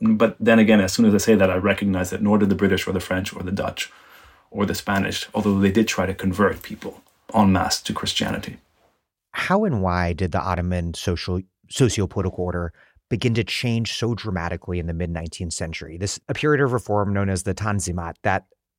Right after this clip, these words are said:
Speaker 2: stretched, I believe, from the eighteen thirty-nine imperial proclamation of non-discrimination between Muslim and non-Muslim subjects through the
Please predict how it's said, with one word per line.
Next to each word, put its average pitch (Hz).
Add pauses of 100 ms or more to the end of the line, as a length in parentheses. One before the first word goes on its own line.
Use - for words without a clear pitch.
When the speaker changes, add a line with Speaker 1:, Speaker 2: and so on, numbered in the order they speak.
(180)
Speaker 2:
stretched, - (300)
I 117
believe, 123
from 113
the 101
eighteen 117
thirty-nine 95
imperial 92
proclamation 90 (520)
of 98
non-discrimination 95
between 90 (300)
Muslim 98 (540)
and 107
non-Muslim 90
subjects - (480)
through 110
the 104